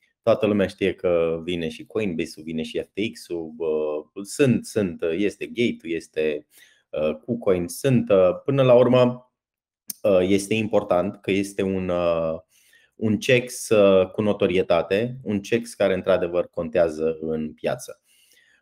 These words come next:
Acum, din experiența mea, ok, uh, lumea trebuie să înțeleagă că în momentul în care decizi să te, să achiziționezi un proiect, uh,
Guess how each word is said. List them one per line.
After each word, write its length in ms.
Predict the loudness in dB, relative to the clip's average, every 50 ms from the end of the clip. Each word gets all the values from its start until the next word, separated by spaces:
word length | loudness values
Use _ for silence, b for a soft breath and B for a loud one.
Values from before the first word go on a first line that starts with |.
| b _
Acum, 420 | -4 -2 -2 0 2 4 4 4 6
din 140 | 4 4 4
experiența 640 | 2 2 2 0 0 2 2 0 -2 0 0 0
mea, 400 | 2 4 4 4 4 4 2 2 0
ok, 200 | -2 -2 -2 0
uh, 880 | 2 4 4 4 4 2 2 2 4 4 6 6 4 4 4 2 0 -2 -4
lumea 420 | -4 -2 -2 0 0 2 2 0
trebuie 220 | 0 0 -2 -4
să 120 | -2 -2 -4
înțeleagă 400 | -2 0 2 2 2 2 2 -2
că 320 | 0 0 2 2 2 0 0
în 60 | -2
momentul 300 | -2 -2 -2 -2 -2 -2
în 60 | 0
care 220 | 0 2 2 2 0
decizi 680 | 0 -2 -2 -2 -2 -6 -8 -6 -6 -6 -6 -8 -8
să 400 | -4 -2 0 0 0 0 -2 -4 -8 _
te, 520 | _ -2 0 2 2 2 2 0 0 -2 -6 -10 _ _ _ _ _ _ _ _ _ _ _ _ _
să 160 | _ 0 0
achiziționezi 920 | 0 0 0 -4 -6 -4 -4 -4 -4 -4 -4 0 0 2 2 2 0 0 -2
un 180 | -2 -2 -2
proiect, 520 | 0 0 2 2 2 2 0 -2 -8 _ 0
uh, 560 | 2 4 4 4 4 4 4 2 2 2